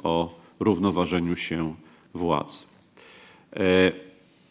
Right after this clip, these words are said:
Trybunał Konstytucyjny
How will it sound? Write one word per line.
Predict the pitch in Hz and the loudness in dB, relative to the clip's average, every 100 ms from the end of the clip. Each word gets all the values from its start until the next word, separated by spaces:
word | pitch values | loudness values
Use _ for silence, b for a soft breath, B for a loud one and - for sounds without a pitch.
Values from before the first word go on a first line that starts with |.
| _ _ _ _ _ _ _ _ _ - | _ _ _ _ _ _ _ _ _ -2
Trybunał | - 101 120 156 | 2 4 4 2
Konstytucyjny | 143 127 - 117 117 - 131 120 117 120 131 | 4 2 2 -2 -2 4 4 6 6 4 0